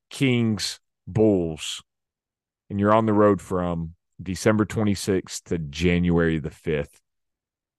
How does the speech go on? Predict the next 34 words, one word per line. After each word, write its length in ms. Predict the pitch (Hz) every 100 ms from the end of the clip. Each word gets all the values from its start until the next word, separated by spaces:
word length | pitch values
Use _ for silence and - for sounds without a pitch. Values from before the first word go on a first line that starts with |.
| _ -
I 100 | 135
don't 160 | 156 151
know 120 | 135
if 80 | -
the 140 | 107
Hornets 400 | 104 104 98 -
win 220 | 92 85
one 200 | 78 80
of 160 | 76 69
those. 300 | 73 73 -
I 120 | 92
mean, 140 | 98 - - _ _ _ _
you 240 | 120 147 117
hope 380 | 131 160 -
that 160 | - 139
they 140 | 135
can 160 | 127 113
pull 240 | - 117
off 200 | 107 95 -
two. 400 | - 127 127 120 -
I 100 | 113
think, 400 | 139 143 - - _ _ _
I 100 | 127
think 240 | 127 147 -
any 220 | 139 147
Hornets 440 | 131 143 143 127
fan, 480 | - 139 135 131 123 110
they 160 | 107
look 280 | 107 120 131
at 140 | 127
that 240 | 135 123 117
number 400 | 113 113 110 110
right 220 | 107 104
there, 380 | - 107 107 101